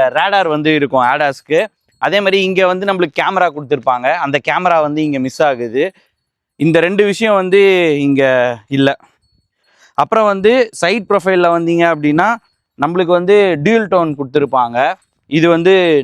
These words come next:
நார்மல் இது கொடுத்துருக்காங்க. So பிளாக்ல ஃபுல்லா கொடுத்துட்டாங்க. அதுக்கப்புறம் வந்து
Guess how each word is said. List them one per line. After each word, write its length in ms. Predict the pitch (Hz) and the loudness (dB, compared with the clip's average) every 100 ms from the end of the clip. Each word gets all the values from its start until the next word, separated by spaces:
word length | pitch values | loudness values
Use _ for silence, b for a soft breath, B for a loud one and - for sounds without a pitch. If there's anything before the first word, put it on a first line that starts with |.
| 127 | 0
நார்மல் 440 | 156 175 185 170 151 139 131 | 0 0 0 -2 -2 -4 -6
இது 160 | 123 135 | -6 -6
கொடுத்துருக்காங்க. 600 | 113 113 127 113 113 110 110 _ _ _ | -6 -8 -8 -4 -4 -4 -10 _ _ _
So 100 | - 156 | -4 -2
பிளாக்ல 420 | 131 147 175 165 165 165 151 | 0 -2 -2 -2 0 2 2
ஃபுல்லா 260 | 131 143 139 | 0 -2 -2
கொடுத்துட்டாங்க. 520 | 131 123 113 123 117 131 196 _ _ _ _ _ _ _ _ _ _ _ _ _ _ _ | -2 -8 -4 -4 0 -2 -4 _ _ _ _ _ _ _ _ _ _ _ _ _ _ _
அதுக்கப்புறம் 540 | 165 175 185 175 220 208 | -4 -2 -2 0 0 0
வந்து 240 | 202 220 | 2 4